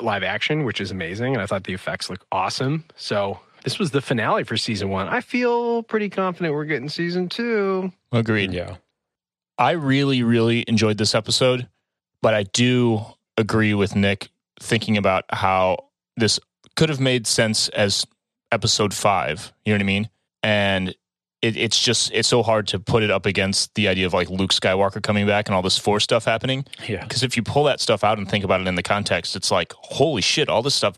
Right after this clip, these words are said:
Speaker 2: did happen. This dude's riding the Rancor. He's whooping ass. He's having a, a final showdown with Cad Bane. It's insane stuff. It's all really, really amazing. But, you know, expectations have to be throttled when you think about, like, <laughs> how five went to six and how just,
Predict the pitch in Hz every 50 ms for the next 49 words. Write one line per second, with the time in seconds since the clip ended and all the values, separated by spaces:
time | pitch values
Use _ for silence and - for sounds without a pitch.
0 | _ - 131 147 143 107 82 73 - - - - - _ _ _ _ _ _ _
1 | _ _ - 139 139 - 151 123 95 110 117 113 117 120 113 107 117 139 147 -
2 | 104 90 - - 113 123 135 135 117 127 117 - 107 107 117 107 80 - - -
3 | - 113 - - - - 123 131 123 110 101 - - - - - - 127 127 127
4 | 120 - - 135 127 131 113 104 95 90 - - - - 113 117 101 98 107 127
5 | 123 107 92 - - _ _ _ _ _ - 135 165 - - 127 117 104 - -
6 | 131 127 110 98 - - 101 95 - 85 - 110 123 139 120 92 87 98 113 113
7 | 104 95 90 92 95 95 95 92 82 80 - _ _ _ _ - 92 92 92 107
8 | 120 - - 71 - - _ _ _ _ _ _ _ - 120 123 123 113 - -
9 | _ _ _ _ - 110 82 80 92 107 - - 113 104 - 123 110 101 - 107
10 | 95 - 98 95 - 95 92 95 85 - - 113 110 101 87 85 80 82 87 90
11 | 85 82 104 95 90 90 92 85 73 85 82 78 78 - - - _ _ _ -
12 | - - - - - - 113 110 - - - 110 107 107 107 95 110 110 107 104
13 | - - 110 101 - - - 107 98 - - 107 98 98 95 92 87 92 92 -
14 | - -